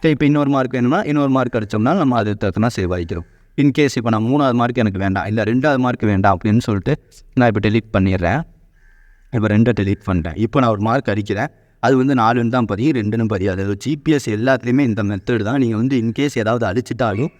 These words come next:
லாஸ்ட் வரையும் நம்ம என்ன நம்பர்ல விட்டோமோ அதுல இருந்து தான் சேவ் ஆகும், ஓகேங்களா? So, அது மாதிரி தான் இதுலேயுமே சேவ் ஆகுது. இப்ப எனக்கு இந்த வே பாயிண்ட் எல்லாம் வேண்டாம்னா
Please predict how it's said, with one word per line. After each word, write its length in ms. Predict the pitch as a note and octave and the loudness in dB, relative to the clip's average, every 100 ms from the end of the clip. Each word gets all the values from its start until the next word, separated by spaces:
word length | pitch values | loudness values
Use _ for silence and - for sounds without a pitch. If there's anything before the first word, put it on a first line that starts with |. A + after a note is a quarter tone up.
| _ _ _ | _ _ _
லாஸ்ட் 400 | A#2 C3 E3+ - | 2 4 4 2
வரையும் 280 | D#3 C#3 D#3+ | -2 0 2
நம்ம 160 | C3 A2+ | 2 0
என்ன 200 | G#2+ D3 | 0 2
நம்பர்ல 320 | C3+ B2 A2 | 2 0 -2
விட்டோமோ 320 | G2 G#2+ C3 | -4 0 2
அதுல 240 | A2+ G#2 | 4 2
இருந்து 200 | G#2+ G2+ | 0 2
தான் 160 | A2+ A#2 - - | 2 0 -2 -2
சேவ் 200 | G#2+ G2 | 0 2
ஆகும், 300 | F2 F2+ F2 | 0 0 -4
ஓகேங்களா? 500 | G#2 F#2+ - F2 F2+ G2 _ _ _ | -2 -4 -2 -2 -2 -4 _ _ _
So, 140 | C#3+ | 0
அது 160 | B2 C3 | 2 4
மாதிரி 220 | D3 C3 | 2 2
தான் 140 | D3 B2+ | 2 0
இதுலேயுமே 380 | A2+ B2 A#2+ B2 - | 2 2 2 0 -2
சேவ் 200 | G#2 G2+ | -2 -2
ஆகுது. 300 | F2 E2+ D3+ - _ - | -4 -4 -6 -6 _ -6
இப்ப 220 | D#3 E3 | -2 0
எனக்கு 340 | D3 C#3+ C#3 | 2 0 0
இந்த 120 | B2+ | 0
வே 120 | B2+ C#3+ | 2 0
பாயிண்ட் 220 | D3+ C#3 | 0 0
எல்லாம் 280 | A#2+ B2 C#3 | 0 2 2
வேண்டாம்னா 460 | A2+ A2+ A2+ A2+ | 2 0 0 0